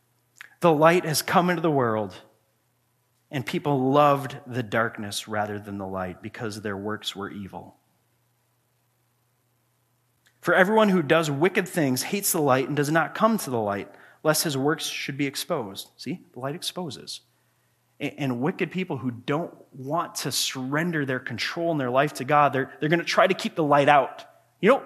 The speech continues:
we don't wanna be exposed, right? That's true of all of us. But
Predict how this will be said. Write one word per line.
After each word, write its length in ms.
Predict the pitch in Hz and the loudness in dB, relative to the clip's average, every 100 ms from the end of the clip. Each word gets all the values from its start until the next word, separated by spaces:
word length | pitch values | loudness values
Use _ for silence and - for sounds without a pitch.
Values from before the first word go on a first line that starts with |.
| - | 2
we 100 | 254 | 6
don't 120 | 330 | 8
wanna 200 | 285 330 | 10 8
be 100 | 247 | 6
exposed, 480 | 165 - 220 107 - | 4 6 4 4 4
right? 200 | 156 247 - - - _ _ _ _ | 6 6 0 -20 -20 _ _ _ _
That's 180 | 233 - | 2 4
true 200 | 320 262 | 6 8
of 80 | 185 | 10
all 200 | 240 165 | 10 8
of 80 | |
us. 340 | 117 110 - - - - | 4 0 -6 -12 -16 -6
But 180 | - - | -2 0